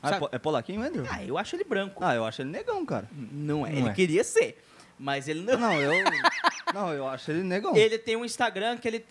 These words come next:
Speaker 2: que ele sempre tá recebendo aí algumas, é,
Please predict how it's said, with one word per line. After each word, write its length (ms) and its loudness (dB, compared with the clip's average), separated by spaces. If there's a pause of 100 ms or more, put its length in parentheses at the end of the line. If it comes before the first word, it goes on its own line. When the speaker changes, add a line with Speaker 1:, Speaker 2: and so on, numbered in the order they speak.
(120)
Speaker 2:
que 80 -4
ele 120 -2
sempre 280 -4
tá 100 0
recebendo 600 -4
aí 260 2
algumas, 760 0 (280)
é, 520 0